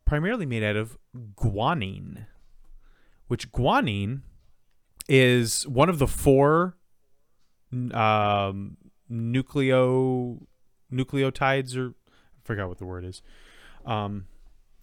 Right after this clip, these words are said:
it is, sorry, I will get the word here. Nucleobases is the word. It's one of the four nucleobases that make up our D N A. This f-,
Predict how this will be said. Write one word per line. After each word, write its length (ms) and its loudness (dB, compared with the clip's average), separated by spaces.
it 200 -2
is, 960 -2
sorry, 320 -16
I 120 -12
will 240 -10
get 200 -14
the 80 -18
word 220 -16
here. 340 -14
Nucleobases 1500 0
is 200 -14
the 100 -16
word. 320 -16
It's 120 -14
one 100 2
of 40 2
the 60 0
four 160 8
nucleobases 840 0
that 120 -2
make 180 0
up 140 -2
our 200 2
D 340 2
N 120 2
A. 420 0
This 200 -8
f-, 400 -20